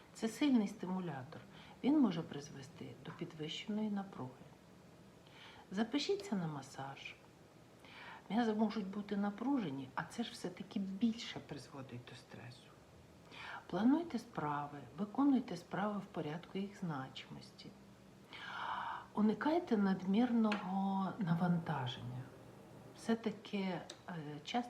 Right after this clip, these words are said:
треба балансувати, е, між роботою та сім'єю. Якщо потрібно, просіть допомогу.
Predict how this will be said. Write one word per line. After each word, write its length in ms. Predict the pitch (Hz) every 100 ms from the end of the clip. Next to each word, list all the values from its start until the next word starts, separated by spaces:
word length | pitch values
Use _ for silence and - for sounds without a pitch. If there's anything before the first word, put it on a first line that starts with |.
| -
треба 220 | 175 160
балансувати, 1080 | 165 165 170 165 - 170 160 135 127 - - - - - - - -
е, 300 | - 156 147
між 360 | 156 175 185 147
роботою 840 | 147 143 151 240 - 160 139 127 127 -
та 120 | - 165
сім'єю. 720 | - 196 190 139 131 123 - - - - - - - - - - - - - - -
Якщо 320 | 190 - 254
потрібно, 680 | 262 262 277 311 285 165 147
просіть 460 | - 165 - 214
допомогу. 760 | 196 - 165 151 147 135 120